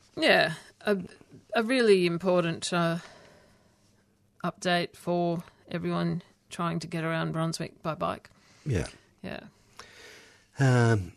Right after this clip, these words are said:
Speaker 2: now, if you're at a loss for something to do,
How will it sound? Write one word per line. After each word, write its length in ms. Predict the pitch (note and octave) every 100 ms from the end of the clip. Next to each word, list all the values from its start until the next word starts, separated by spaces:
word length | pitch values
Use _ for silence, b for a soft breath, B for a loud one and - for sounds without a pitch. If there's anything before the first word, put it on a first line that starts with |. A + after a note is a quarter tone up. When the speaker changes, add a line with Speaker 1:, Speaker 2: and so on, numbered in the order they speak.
| _
Speaker 2:
now, 380 | B2+ B2 B2 B2
if 380 | A2+ - - -
you're 520 | C3+ C3+ B2+ B2 A#2 - -
at 80 | C3+
a 60 | C3
loss 300 | D#3 F#3 -
for 120 | E3
something 520 | - D#3+ C#3+ D#3+ D3
to 80 | C3
do, 240 | - F4